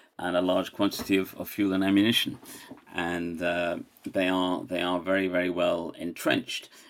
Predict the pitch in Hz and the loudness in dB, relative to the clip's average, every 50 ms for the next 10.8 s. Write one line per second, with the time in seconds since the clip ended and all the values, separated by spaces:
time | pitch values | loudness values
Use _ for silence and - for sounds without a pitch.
0 | - - - 95 95 95 95 95 92 - - - - - _ _ _ _ _ _ | -12 -4 2 4 4 4 4 2 0 -2 -6 -16 -20 -20 _ _ _ _ _ _
1 | _ _ _ - - 113 - - - 135 165 180 147 123 - - 107 104 101 101 | _ _ _ -2 -2 -2 -2 2 4 6 6 6 6 4 -2 0 4 4 6 6
2 | 95 92 92 90 87 - - - - - 101 90 - - - 156 180 175 - _ | 4 4 2 0 -4 -6 -10 -12 -8 -4 -4 -4 -4 -4 -2 -2 -2 -2 -4 _
3 | - - - 85 85 82 82 80 78 78 - - _ _ _ - - - - - | -16 -10 -4 -2 -2 -2 -2 -2 -4 -6 -12 -20 _ _ _ -20 -20 -14 -10 -4
4 | - 113 107 95 - - - _ - - - - 90 90 90 - - 117 101 92 | 0 0 0 0 -2 -12 -16 _ -20 -20 -10 -6 -4 -4 -2 -2 0 2 2 2
5 | 87 - - - 87 85 85 - - - - 110 117 123 127 107 104 101 98 - | 0 -2 -6 -6 -4 -4 -4 -4 -4 0 4 6 8 8 6 6 4 -2 -2 0
6 | - 98 90 90 92 - - - - - - - - _ _ _ - 98 - 95 | 0 0 0 0 -2 -4 -6 -8 -8 -10 -12 -16 -20 _ _ _ -4 -4 -2 -2
7 | 90 85 85 90 87 80 - - - - - - _ - - - - - - - | -2 -2 -2 -2 -4 -4 -6 -12 -14 -14 -14 -14 _ -20 -20 -20 -20 -20 -20 -20
8 | _ _ - - 73 73 76 76 82 82 80 82 95 95 98 104 - - 123 110 | _ _ -14 -8 -6 -4 -4 -4 -4 -4 -4 -4 -4 -2 -2 -4 -4 0 2 4
9 | 117 120 110 98 87 87 85 - - 101 98 95 85 - - - - - - - | 4 4 4 4 2 0 -2 -4 0 2 2 2 2 0 -2 -8 -12 -20 -20 -20
10 | - - - - - - - - 104 95 95 - - 80 69 - | -20 -20 -20 -20 -20 -14 -4 0 0 0 0 -2 -6 -8 -8 -8